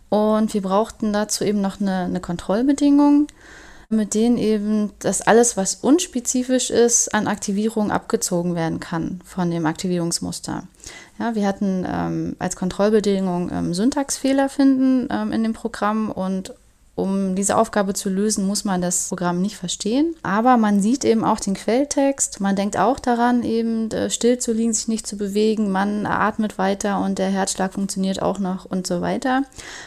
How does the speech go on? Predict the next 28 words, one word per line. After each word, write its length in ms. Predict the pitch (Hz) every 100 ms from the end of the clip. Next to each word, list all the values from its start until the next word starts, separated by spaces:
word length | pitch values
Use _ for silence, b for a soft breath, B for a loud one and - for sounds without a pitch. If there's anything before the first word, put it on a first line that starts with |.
| B
Und 360 | - 202 208 196
wenn 80 | 202
man 220 | 202 202
dann 260 | 196 240 240
diesen 460 | 214 202 196 190
Unterschied 500 | 226 294 311 - 277
in 140 | 233 233
der 100 | 202
Aktivierung 540 | 202 208 208 247 240
sich 240 | 214 208
anschaut, 560 | - 240 - 240 240 247 B B B B
dann 160 | 196 202
ist 160 | 214
eben 200 | 196 208
wirklich 320 | 208 220 220
nur 220 | 208 233 262
das 160 | 240
Spezifische, 960 | - 208 - 254 294 285 277 254 240 226
was 160 | 214 214
für 100 | 226
Programmverständnis 960 | - 202 196 214 214 - 202 190 190
da 240 | - 185 190
ist, 180 | 190 -
bleibt 380 | 175 196 208
dann 120 | 208 190
eben 240 | 190 185
noch 220 | 180 185
übrig. 540 | 180 180 - - -